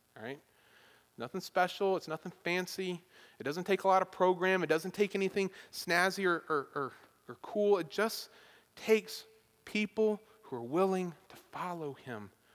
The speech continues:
who have seen what he's done for us on the cross and are willing to respond. And so as we work through what it means to be a disciple, as we talk about this group of guys that we call the disciples, I simply wanted you to understand at the very, very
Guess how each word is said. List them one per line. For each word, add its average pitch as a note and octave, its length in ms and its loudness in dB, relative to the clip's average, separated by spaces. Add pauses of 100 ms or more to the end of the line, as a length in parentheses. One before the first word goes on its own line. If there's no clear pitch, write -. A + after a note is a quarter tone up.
(400)
who E3+ 140 2
have E3 100 -4
seen G#3+ 400 2
what G3 100 0
he's E3 200 -8
done D#3 180 -2
for C3+ 180 -8
us - 140 -8
on C3 100 -6
the A#2 80 -8
cross - 560 -4 (300)
and A2 80 -8
are A2 80 -6
willing A2 340 -6
to G#2 140 -20
respond. - 380 -18 (1080)
And C3 60 -8
so F#3+ 200 4
as D3+ 120 -2
we D#3+ 120 -2
work E3 520 0
through G3 240 -2
what E3 220 0
it C#3 100 -2
means D3 280 -4
to D3+ 100 -10
be D3 120 -2
a C#3 60 2
disciple, C3+ 540 -8 (480)
as C#3 80 -6
we D3 60 -6
talk - 380 2
about F3 240 8
this D3 140 -6
group - 240 -6
of B2+ 80 -14
guys A#2+ 480 0
that A2 120 -10
we C3 100 -8
call B2+ 320 0
the A2 120 -8
disciples, G#2 760 -6 (400)
I G#3 60 0
simply B3 300 -4
wanted F#3 300 0
you E3+ 80 -6
to E3 160 0
understand D3+ 760 -2 (120)
at D3+ 120 -8
the D#3+ 60 -6
very, E3 220 4
very F#3+ 240 2